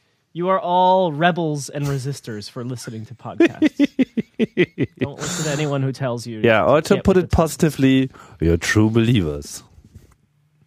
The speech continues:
Speaker 1: Yes, yes. So, true believers, let's have a look at the news. Now, we were with you last week, and, uh, of course,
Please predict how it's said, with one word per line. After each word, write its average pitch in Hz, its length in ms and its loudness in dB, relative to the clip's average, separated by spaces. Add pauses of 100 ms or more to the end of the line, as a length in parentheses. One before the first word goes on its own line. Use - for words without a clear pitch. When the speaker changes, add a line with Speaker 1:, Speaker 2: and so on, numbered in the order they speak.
(300)
Speaker 1:
Yes, 151 680 -6
yes. 135 280 -4
So, 277 180 2
true 226 260 2
believers, 165 480 2
let's 240 220 0
have 277 240 0
a 269 60 -2
look 180 420 -2
at 220 200 -8
the 262 100 -6
news. 233 760 0
Now, 151 380 0 (500)
we 147 120 0
were 185 160 2
with 208 240 4
you 185 80 2
last 165 340 2
week, 208 300 -4
and, 147 340 -2
uh, 131 320 2
of - 140 -12
course, - 500 -2